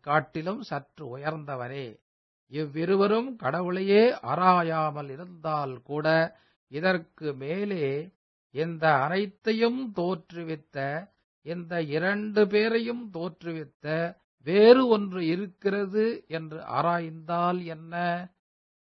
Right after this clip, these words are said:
அத்தகையவரின் முடிவு எப்படி இருந்தாலும் பூலோகத்திற்கு தீங்கு இல்லை.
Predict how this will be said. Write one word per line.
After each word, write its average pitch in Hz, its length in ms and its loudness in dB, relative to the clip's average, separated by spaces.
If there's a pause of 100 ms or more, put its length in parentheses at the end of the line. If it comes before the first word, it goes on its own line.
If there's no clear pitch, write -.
(160)
அத்தகையவரின் 147 960 -4
முடிவு 208 440 -4
எப்படி 196 440 -2
இருந்தாலும் 139 800 -4 (580)
பூலோகத்திற்கு 175 960 0 (100)
தீங்கு 214 580 0
இல்லை. 135 380 -6